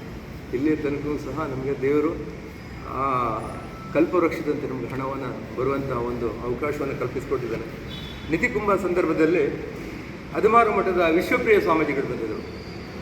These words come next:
ಅವ್ರು ಬಂದರು, ಅತ್ಯುತ್ತಮ ಮಾತು, ನೀವೆಲ್ಲ ಬಂದಿದ್ರಿ ಆ ಕಾರ್ಯಕ್ರಮದಲ್ಲಿ, ಯಾವ ರೀತಿ ಮಾತಾಡಿದ್ರೆ ನಿಮ್ಗೆ ಗೊತ್ತಿದೆ. ಅವ್ರಿಗೆ ನಾವು ಬಂದಂಥ ಇವರಿಗೆ ಒಂದು ಕಿರು ಕಾಣಿಕೆ, ಒಂದು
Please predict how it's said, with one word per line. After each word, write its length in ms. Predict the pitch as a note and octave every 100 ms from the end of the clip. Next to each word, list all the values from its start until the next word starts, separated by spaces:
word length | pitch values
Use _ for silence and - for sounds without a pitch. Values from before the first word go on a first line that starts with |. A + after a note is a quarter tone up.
| - F3+
ಅವ್ರು 140 | G#3+
ಬಂದರು, 720 | F#3+ A3 A3 A3 F3 D3 - - - - - - -
ಅತ್ಯುತ್ತಮ 440 | F#3 A#3+ B3 A#3 G3+
ಮಾತು, 200 | F3 E3
ನೀವೆಲ್ಲ 260 | F3+ G3
ಬಂದಿದ್ರಿ 360 | A3 F3 E3+ D3
ಆ 60 | C#3
ಕಾರ್ಯಕ್ರಮದಲ್ಲಿ, 580 | C#3+ C3 C3+ B2+ A#2+
ಯಾವ 140 | C3+ E3
ರೀತಿ 220 | G#3 A3
ಮಾತಾಡಿದ್ರೆ 360 | G3+ G3+ F3+ E3
ನಿಮ್ಗೆ 160 | D#3+
ಗೊತ್ತಿದೆ. 300 | D3 D3 B2 - - - - - -
ಅವ್ರಿಗೆ 200 | A3+ A3+
ನಾವು 160 | A3 G3+
ಬಂದಂಥ 440 | G#3+ A#3+ A#3 -
ಇವರಿಗೆ 400 | G#3+ G#3+ G3+ G3+
ಒಂದು 180 | G3+ F3
ಕಿರು 200 | G#3+ A3
ಕಾಣಿಕೆ, 360 | G#3 G#3+ G#3
ಒಂದು 240 | G3+ F#3+